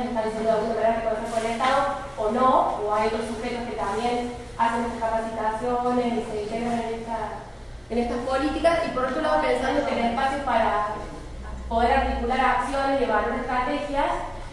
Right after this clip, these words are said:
que además, como estamos para tratar de ir organizando el tema, podamos también evaluar, por ejemplo, tenemos que evaluar exactamente esto, ¿no? Que ahora la intervención sea como para ir pensando si esta política nos parece positiva,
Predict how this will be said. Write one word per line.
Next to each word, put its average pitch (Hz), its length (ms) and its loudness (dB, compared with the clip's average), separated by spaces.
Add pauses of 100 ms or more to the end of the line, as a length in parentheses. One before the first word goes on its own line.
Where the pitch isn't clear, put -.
(160)
que 240 80 0
además, 247 460 4
como - 240 -4
estamos 277 500 6
para 220 220 -2
tratar 262 320 0
de 269 80 -2
ir 277 80 0
organizando 269 400 2
el 277 80 2
tema, 294 320 2 (560)
podamos 254 320 4
también 269 320 4
evaluar, 269 480 6
por 240 100 0
ejemplo, 247 300 -2
tenemos 247 240 0
que 262 80 0
evaluar 226 320 6
exactamente 254 560 -2 (160)
esto, 214 220 -6 (100)
¿no? - 200 -4
Que 233 60 -2
ahora 233 380 4
la 262 80 0
intervención 240 500 -2
sea 285 240 0
como 247 140 0
para 220 180 4
ir - 300 -2
pensando 254 520 0
si 285 120 -2
esta 254 160 -6
política 240 400 -2
nos 220 160 -2
parece 240 320 0
positiva, 254 480 -4